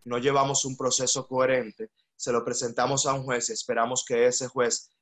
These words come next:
tome una decisión como la sociedad lo quiera, pero alejada del derecho.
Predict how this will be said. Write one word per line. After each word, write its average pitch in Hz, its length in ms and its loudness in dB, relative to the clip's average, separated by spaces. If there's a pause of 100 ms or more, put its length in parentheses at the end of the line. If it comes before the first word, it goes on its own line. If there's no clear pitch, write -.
(160)
tome 143 220 4
una 143 120 4
decisión 127 640 2 (260)
como 131 240 -2
la 127 100 4
sociedad 127 380 2
lo 143 140 0
quiera, 127 440 2
pero 127 300 4
alejada 123 420 2
del 123 180 0
derecho. 101 400 -6